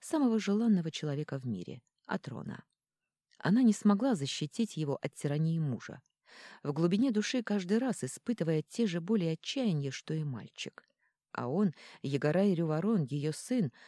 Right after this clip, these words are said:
осмелился бросить отцу вызов и вызволить мать из дома, полного унижений и слез. Как бы ее глупое сердце не рвалось поверить в слова мужа, лживые слова,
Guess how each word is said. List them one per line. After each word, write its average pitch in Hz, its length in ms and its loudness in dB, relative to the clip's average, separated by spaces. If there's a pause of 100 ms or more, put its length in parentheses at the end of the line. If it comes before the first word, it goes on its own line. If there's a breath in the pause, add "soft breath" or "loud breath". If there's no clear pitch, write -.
(180 loud breath)
осмелился 226 560 0
бросить 202 420 -2
отцу - 420 -6
вызов 190 480 -2 (400 soft breath)
и 202 120 4
вызволить 180 600 -2
мать 185 260 -2
из 196 180 -10
дома, 147 600 0 (300 loud breath)
полного 160 380 4
унижений 151 600 0
и - 60 -14
слез. - 520 -12 (920)
Как 226 260 2
бы 156 120 0
ее 143 240 0
глупое 151 420 0
сердце - 480 -4
не 131 100 0
рвалось 143 420 -2
поверить 151 440 -2
в - 40 -16
слова 131 360 -6
мужа, 185 360 -4 (580 loud breath)
лживые 233 580 0
слова, 123 500 -6